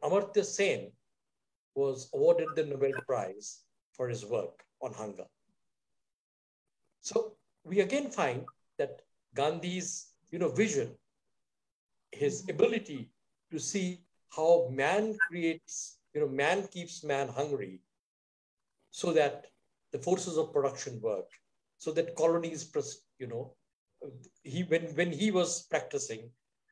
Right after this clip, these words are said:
we were a part of a colony. And there were various colonial forces which were ruling then. So he understood that, you know,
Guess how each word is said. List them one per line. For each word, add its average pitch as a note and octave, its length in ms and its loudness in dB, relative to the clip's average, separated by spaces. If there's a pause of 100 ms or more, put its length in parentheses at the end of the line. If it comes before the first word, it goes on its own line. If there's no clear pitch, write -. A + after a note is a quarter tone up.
(120)
we D#3 220 -4
were D#3 220 8
a - 60 -2
part D3 240 0
of - 100 -10
a B2 40 -6
colony. B2 420 -4 (840)
And C3+ 180 -6
there D#3+ 100 4
were C#3+ 60 2
various F3+ 300 2
colonial E3 480 -2
forces - 760 -4 (320)
which C#3 240 -8
were B2+ 320 4 (380)
ruling C3+ 440 -4 (800)
then. C3 240 2 (920)
So B3 180 0
he B3+ 160 4
understood B3+ 540 2 (580)
that, D#3 300 -2 (260)
you D#3 140 2
know, C#3+ 260 -4